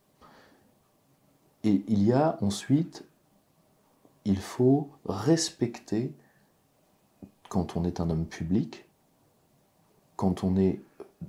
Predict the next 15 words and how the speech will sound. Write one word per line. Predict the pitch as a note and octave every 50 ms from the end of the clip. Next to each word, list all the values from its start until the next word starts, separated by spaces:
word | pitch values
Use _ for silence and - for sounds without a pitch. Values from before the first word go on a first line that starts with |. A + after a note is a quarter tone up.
| - - _ _ _ _ _ - -
quand | - - F2 -
on | - E2+
représente | G2 B2+ C3 - C#3 A2+ B2 A#2+ -
les | A2+ G2 G2
intérêts | G2+ G2 - F#2 G2 G2
de | -
son | - - G2
pays | G2 - F#2+ F2+ F2+ F2+ F2+ F#2 _ _ _ _ _ _ _ _ _ _ _ _ _ _ _ _ _ _ _ _ -
dans | E2 F2+ G2+ C3 C#3
les | C#3
relations | B2 A#2 G#2+ G#2 - - -
internationales, | G#2 G2+ G2+ F#2 F#2 - - - F2+ G2 A#2+ C3
il | C3 G2+
faut | - - - -
respecter | G#2 A2+ - - - G#2+ G2+ - - - - -